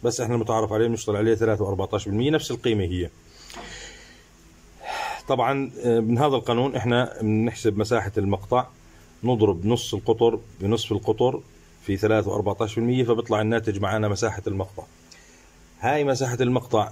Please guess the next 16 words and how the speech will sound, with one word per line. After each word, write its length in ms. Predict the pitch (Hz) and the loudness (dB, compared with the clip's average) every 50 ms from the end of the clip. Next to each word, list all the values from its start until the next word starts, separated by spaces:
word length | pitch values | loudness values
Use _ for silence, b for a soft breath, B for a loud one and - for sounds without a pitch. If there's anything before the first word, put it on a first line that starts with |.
| - - | -6 -2
مش 280 | 135 151 143 - - | 0 0 0 0 0
هي 40 | 151 | 0
اللي 120 | 143 131 127 | 2 4 2
بنشتغل 300 | 127 123 - - 113 110 | 2 2 2 0 2 2
عليها 400 | 113 117 113 107 107 107 95 - | 4 4 4 4 2 0 0 -2
السلك، 460 | 110 - - - 123 110 104 107 117 | -4 -4 -2 0 2 2 2 2 2
هاي 100 | 123 123 | 2 2
مش 140 | 139 123 135 | 2 0 0
القطر. 400 | 123 - - 107 - 92 78 - - - b b b b b b b b b b - - - - - - | -2 0 -2 -2 -2 -2 -6 -6 -10 -20 b b b b b b b b b b -20 -20 -20 -20 -8 -2
آه، 420 | 110 107 101 101 104 101 101 98 95 | 0 0 2 2 2 2 0 0 -2
احنا 200 | 98 - 131 123 | -2 0 2 2
اللي 120 | 120 120 | 4 4
بنشتغل 280 | 135 135 127 - 123 117 | 2 0 0 0 -2 0
فيه 180 | 104 131 127 | 2 2 2
بال-، 280 | 120 113 113 113 110 107 | 2 2 2 2 2 0
بالمحرك، 920 | 98 98 104 101 101 101 98 104 101 - - 127 120 135 151 151 147 - | 0 0 0 0 0 0 -2 -2 -2 -2 -2 0 2 2 2 2 0 -8